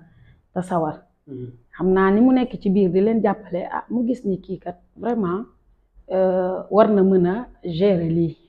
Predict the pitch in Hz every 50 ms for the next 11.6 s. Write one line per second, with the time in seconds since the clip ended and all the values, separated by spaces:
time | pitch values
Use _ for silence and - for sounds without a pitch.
0 | - - 175 196 214 214 226 190 196 175 190 175 175 160 160 165 - - - -
1 | - _ - 143 135 135 - - - - - - - - - - _ _ _ _
2 | _ _ _ _ - - 180 175 170 160 - 208 254 262 262 240 - - 220 190
3 | - 226 226 220 196 214 202 - - - 202 214 220 226 220 208 - 208 208 202
4 | 202 202 196 180 170 180 - _ _ _ _ _ _ _ _ _ _ _ _ _
5 | _ _ _ _ - - 240 277 285 294 - 254 226 196 170 165 190 240 294 -
6 | - - - _ _ - - - 262 - - 190 170 190 214 269 302 - - -
7 | _ _ - 208 220 240 233 220 214 214 214 220 220 226 226 214 208 208 214 214
8 | 208 - 220 214 - 202 190 202 220 226 - 233 226 - - - - 214 208 208
9 | 202 202 202 208 208 202 _ _ _ _ _ _ _ _ _ _ _ _ _ _
10 | - 262 262 247 233 - 220 208 208 202 208 208 214 - 208 202 190 185 185 185
11 | 180 - - 185 180 180 180 175 175 165 180 180